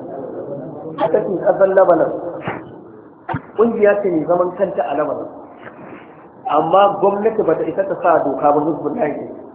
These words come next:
Duk wani ɗan ƙungiyar doka bata shafe shi ba. Kuma gwamnatin ƙasar ba ta da iko ta binciki Hizbul Lahi ne take ciki. Amma duk wani mutum da Hizbul Lahi bata yarda da shi ba a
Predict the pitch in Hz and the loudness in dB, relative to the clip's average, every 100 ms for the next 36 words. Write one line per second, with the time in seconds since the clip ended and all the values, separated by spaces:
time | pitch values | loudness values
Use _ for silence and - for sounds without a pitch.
0 | - - - - - - - - 220 214 | -20 -20 -20 -20 -20 -20 -20 -10 -6 -4
1 | 196 214 214 220 214 214 - 220 175 175 | 0 4 4 4 0 0 -2 -2 2 2
2 | 147 165 170 - - 117 120 123 - 104 | 2 0 2 2 -2 -8 -10 -12 -14 -16
3 | - - - - - - - - - 185 | -20 -20 -20 -20 -20 -20 -20 -16 -6 0
4 | 196 - 208 220 233 208 180 185 196 160 | 0 2 2 2 -2 -2 -2 0 2 2
5 | 190 208 208 180 180 190 - 180 175 170 | 2 2 2 -2 -2 -6 0 0 2 2
6 | 160 160 160 180 190 170 165 165 165 139 | 2 0 -4 -4 -4 -2 2 4 2 0
7 | 170 185 - - - - - - - - | -4 -6 -10 -16 -18 -20 -20 -20 -20 -20
8 | - - - - - - - - - - | -20 -20 -20 -20 -20 -20 -20 -20 -12 2
9 | - - 190 202 202 208 226 226 190 202 | 2 6 4 4 0 4 6 6 2 -2
10 | 190 165 170 165 165 160 160 160 - 143 | -2 0 0 0 2 2 4 2 -2 -4
11 | 135 160 160 160 151 151 143 | -4 -4 -4 -4 -4 -4 -4